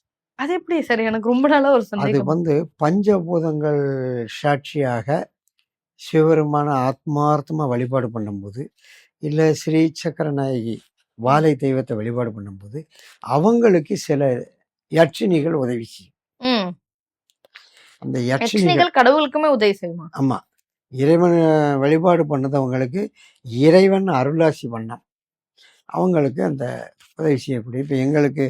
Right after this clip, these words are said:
Speaker 2: பிரசன்னம் பார்க்கும்போது அந்த யட்சினிகள் தான் வந்து சொல்லும். தூர தேசத்துல அமெரிக்காவுல இருக்காங்க, மலேசியால இருக்காங்க, அங்க நடக்கக்கூடிய விஷயத்தை நாங்க இங்க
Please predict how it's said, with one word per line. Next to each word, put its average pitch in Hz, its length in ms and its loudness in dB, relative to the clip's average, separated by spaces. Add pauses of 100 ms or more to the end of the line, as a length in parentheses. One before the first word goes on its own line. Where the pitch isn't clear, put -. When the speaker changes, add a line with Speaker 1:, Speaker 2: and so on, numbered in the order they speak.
(360)
Speaker 2:
பிரசன்னம் 170 460 -2
பார்க்கும்போது 147 480 -2
அந்த 143 200 -4
யட்சினிகள் 123 600 -6
தான் 135 120 -8
வந்து 107 180 -14
சொல்லும். - 220 -20 (400)
தூர 156 260 -2
தேசத்துல 143 480 -4 (460)
அமெரிக்காவுல 135 540 0
இருக்காங்க, 127 360 -6
மலேசியால 131 500 -2
இருக்காங்க, 107 340 -10 (420)
அங்க 139 360 -2
நடக்கக்கூடிய 151 680 -4
விஷயத்தை 139 360 -6
நாங்க 120 220 -6
இங்க 104 180 -14